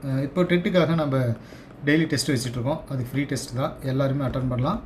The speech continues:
எயிட் த்ரீ டபுள் ஃபோர் ஜீரோ ஃபைவ் டபுள் நைன் டபுள் ஃபோருக்கு நீங்க ஒரு மிஸ்டு கால் மட்டும் கொடுங்க, உங்களுக்கு ஃப்ரீ டெஸ்ட் வந்துரும்.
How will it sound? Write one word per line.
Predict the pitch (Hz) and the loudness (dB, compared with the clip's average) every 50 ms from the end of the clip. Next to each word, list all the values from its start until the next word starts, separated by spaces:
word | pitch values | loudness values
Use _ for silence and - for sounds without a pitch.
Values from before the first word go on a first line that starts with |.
| - - | -6 -2
எயிட் | 147 147 139 - | -2 -2 0 0
த்ரீ | 160 139 | -2 0
டபுள் | 135 139 131 127 | 0 0 0 0
ஃபோர் | 123 120 139 135 | -2 0 0 0
ஜீரோ | 117 131 143 175 | 0 2 0 0
ஃபைவ் | 170 - 131 131 | 0 0 -2 0
டபுள் | 123 127 123 127 | 0 2 0 2
நைன் | 131 131 | 0 2
டபுள் | 123 123 120 120 | 0 2 2 0
ஃபோருக்கு | 113 120 120 120 117 131 | 0 0 0 -2 0 0
நீங்க | 127 120 123 156 202 - - - - - - - - - | 0 0 0 0 0 -2 -6 -14 -16 -16 -18 -18 -10 -4
ஒரு | - 131 123 120 | -2 2 4 4
மிஸ்டு | 123 120 120 - 147 127 | 4 4 2 0 2 2
கால் | 139 135 113 | 2 2 2
மட்டும் | 117 120 120 123 117 | 0 0 -2 -2 -2
கொடுங்க, | 123 120 117 127 170 220 220 - - - | -2 0 0 2 2 0 -2 -4 -8 -8
உங்களுக்கு | - 147 135 131 120 120 117 | -4 -2 -2 -2 -2 -2 -4
ஃப்ரீ | - - 147 151 | -4 -2 -2 0
டெஸ்ட் | 143 156 143 131 - - | 0 0 -2 -2 -2 0
வந்துரும். | 117 117 113 113 123 - | 0 0 0 0 -2 -4